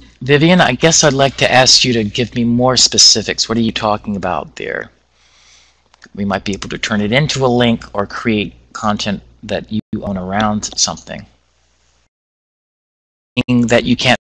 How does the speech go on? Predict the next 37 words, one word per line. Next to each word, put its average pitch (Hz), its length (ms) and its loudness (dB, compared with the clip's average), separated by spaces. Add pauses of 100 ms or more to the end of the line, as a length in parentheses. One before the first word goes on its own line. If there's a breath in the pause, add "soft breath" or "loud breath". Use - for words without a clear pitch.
find 117 440 2
online, 107 440 2
for 98 180 -4
example, 98 400 -4
but - 180 -6
you 107 100 0
know 107 300 2
is 98 140 0
published. - 720 -2 (280)
Uh, 98 460 -2
it's - 120 -6
a - 60 -4
print, - 500 0 (120)
a 104 100 -2
printed 110 420 -4
text. - 440 0 (840 loud breath)
Um, 127 380 8 (380 soft breath)
chances 196 460 6
are 160 120 8
then 151 140 6
you'll 143 100 2
be 127 220 4
able 127 160 0
to - 100 -6
find 120 320 2
some 123 240 2
information 117 880 4
about 113 580 2
the 107 80 -4
text. - 420 0
It - 100 -2
may 120 140 2
not 123 200 4
be 117 120 2
the 107 100 -2
text - 400 0
itself. - 560 2